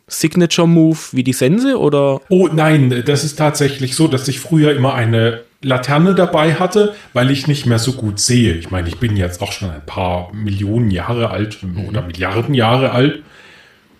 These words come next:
Speaker 2: Und inzwischen habe ich das ausgetauscht durch eine Taschenlampe. Die flackert ab und zu, weil die ist jetzt auch schon ein bisschen älter, weil, naja, es ist halt immer meistens dunkel, wenn ich unterwegs bin und es wäre schön, wenn sie mir einfach ein Stück entgegenkommen, wenn sie das Licht sehen.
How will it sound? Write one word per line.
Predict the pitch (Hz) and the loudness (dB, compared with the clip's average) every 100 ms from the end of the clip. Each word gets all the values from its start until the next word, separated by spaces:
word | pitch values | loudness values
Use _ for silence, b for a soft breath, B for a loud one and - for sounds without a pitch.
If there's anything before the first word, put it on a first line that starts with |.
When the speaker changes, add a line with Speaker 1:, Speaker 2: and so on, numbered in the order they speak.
| B - | B -2
Speaker 2:
Und | 160 | 0
inzwischen | 185 147 175 175 190 | 0 -2 -2 2 2
habe | 160 165 | 2 0
ich | |
das | - 151 | -2 -2
ausgetauscht | 180 151 185 - 156 190 - - - | -2 -2 -4 -2 0 0 -2 -12 0
durch | 165 156 - - _ | 2 2 -2 -14 _
eine | 139 143 147 147 | -4 0 0 -2
Taschenlampe. | 190 180 160 120 92 90 92 - _ _ _ _ _ _ _ - | -2 0 2 2 0 -6 -12 -16 _ _ _ _ _ _ _ -14
Die | |
flackert | 107 143 131 160 120 | -4 -2 0 0 0
ab | 127 | 0
und | 143 143 | 0 2
zu, | 160 143 | 2 2
weil | 110 95 | 2 0
die | 117 | -2
ist | 113 | -2
jetzt | 123 - | -4 0
auch | 123 | 0
schon | - 131 | 2 2
ein | |
bisschen | 117 131 127 | 2 0 0
älter, | 135 151 160 151 - 127 - | 0 2 2 0 -2 -14 -6
weil, | 123 120 - _ | -4 -4 -8 _
naja, | - 135 131 107 | -4 0 0 0
es | 107 | -2
ist | 170 147 | 0 0
halt | 139 | 0
immer | 143 131 | 0 -2
meistens | 123 131 127 127 - | 0 -2 -2 -4 0
dunkel, | 190 151 | 2 2
wenn | 120 117 | 0 -2
ich | 123 | -2
unterwegs | 139 127 131 - | -2 0 0 -4
bin | - 170 | -2 0
und | 147 | 0
es | 120 | -2
wäre | 120 | -2
schön, | 110 139 135 139 B B B | 0 2 2 0 B B B
wenn | 127 123 | 0 0
sie | 120 | 0
mir | 117 | -2
einfach | 107 113 127 104 | -2 -2 -4 -8
ein | |
Stück | 98 123 120 | -8 -8 -10
entgegenkommen, | 104 92 - 85 110 110 - 85 80 | -14 -14 -8 -2 2 0 -2 -8 -10
wenn | |
sie | 82 - | -14 -12
das | 95 - | -12 -12
Licht | 82 - | -14 -16
sehen. | - 87 | -16 -16